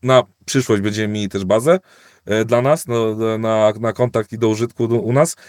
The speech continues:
Em, i się udało to zrobić. Udało się tym zrobić niezbędnym, nazwijmy, minimum, e, żeby w grze było,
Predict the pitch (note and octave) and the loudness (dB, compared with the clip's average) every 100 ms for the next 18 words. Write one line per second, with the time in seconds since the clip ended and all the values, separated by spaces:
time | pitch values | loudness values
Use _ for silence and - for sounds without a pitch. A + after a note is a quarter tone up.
0 | - - _ A2 A#2 A#2 A#2+ A#2+ B2 A#2+ | -20 -20 _ 2 4 2 0 0 0 0
1 | A#2+ - _ _ D#3 A#3+ G3+ C#3 B2+ C3 | -2 -10 _ _ -8 -2 4 6 4 2
2 | C#3 D3 D#3 G3 - C#3 D3+ C#3+ - C#3+ | -4 -4 -4 -6 -4 0 2 2 -4 -4
3 | C3+ C#3+ C3+ B2 B2+ B2+ C#3+ C#3+ C#3 C3+ | -2 -2 -2 -4 -4 -2 -2 0 0 0
4 | B2+ C3 C3 B2 A#2+ B2 B2 D#3+ G#3 _ | -2 -2 0 0 0 2 2 2 -2 _
5 | _ _ _ A2 A2+ A2 C3 C3+ A#2+ B2 | _ _ _ 0 2 2 0 0 0 -2
6 | A#2 A#2+ E3 | 2 2 2